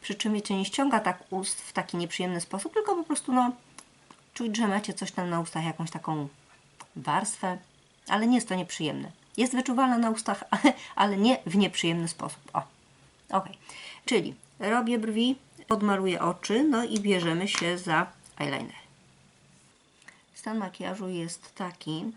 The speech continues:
tak sobie pomyślałam, że na wewnętrzną część górnej powieki nałożę na zasadzie, wiecie, cienia wpłynie któryś z tych eyelinerów.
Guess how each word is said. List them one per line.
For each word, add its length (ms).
tak 160
sobie 220
pomyślałam, 540
że 120
na 120
wewnętrzną 680
część 300
górnej 360
powieki 480
nałożę 560
na 160
zasadzie, 400
wiecie, 300
cienia 320
wpłynie 340
któryś 360
z 60
tych 240
eyelinerów. 800